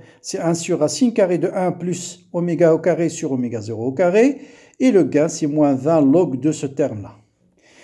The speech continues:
Et la fonction de transmittance est égale à ça. Et phi, bien sûr, c'est phi un moins phi deux. La phase du numérateur, c'est zéro. Et la phase du dénominateur, du dénominateur ici,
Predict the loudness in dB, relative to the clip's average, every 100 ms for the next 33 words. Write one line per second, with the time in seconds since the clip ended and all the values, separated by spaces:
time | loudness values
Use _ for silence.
0 | -20 _ _ 4 4 4 -4 -20 _ _
1 | -20 -20 -20 -20 0 0 2 0 2 0
2 | -2 -4 -6 -6 -6 -4 -4 -8 -14 -6
3 | 0 0 0 -8 -18 _ _ _ _ -6
4 | -6 0 0 2 2 0 -2 -4 -4 -8
5 | -6 -2 0 0 -2 -6 -2 2 4 2
6 | 2 0 0 -4 -4 -2 0 -2 -4 -6
7 | -10 -10 -2 0 -2 -6 -6 0 0 2
8 | 0 -2 -6 -4 -2 -2 -4 -4 2 2
9 | 0 -6 -20 -4 0 2 2 -2 0 0
10 | -2 -4 0 2 2 -2 -8 -8 -8 -10